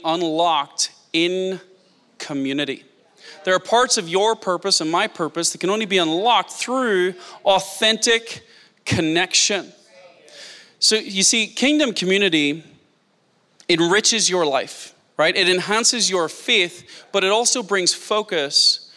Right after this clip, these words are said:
to your purpose. Many of you have heard me say it before, but we do life better. We do life better when we do life together. Let me ask you this. Do any of you remember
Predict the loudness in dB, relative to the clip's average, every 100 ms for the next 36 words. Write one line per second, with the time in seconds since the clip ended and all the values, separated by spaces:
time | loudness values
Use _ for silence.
0 | _ -6 -4 -4 -8 -8 -2 -2 -2 -4
1 | -2 0 0 0 -4 -6 -8 -4 -2 0
2 | 0 -2 -4 -6 -4 -4 -6 -8 -6 -4
3 | -4 -4 -12 -12 -10 -6 -8 -8 -14 _
4 | _ _ -20 -20 -8 -4 -2 -2 0 -2
5 | -2 -6 _ _ 0 2 2 0 -2 -6
6 | _ -20 -20 -4 0 2 2 2 0 2
7 | 2 2 -4 -18 -20 -12 -6 0 2 4
8 | 2 4 4 2 0 0 2 2 0 -2
9 | -20 -20 -20 -20 -20 -20 _ _ -18 -18
10 | -20 _ _ _ _ _ _ _ -8 -2
11 | 2 2 0 -2 -2 0 0 0 0 -2
12 | -4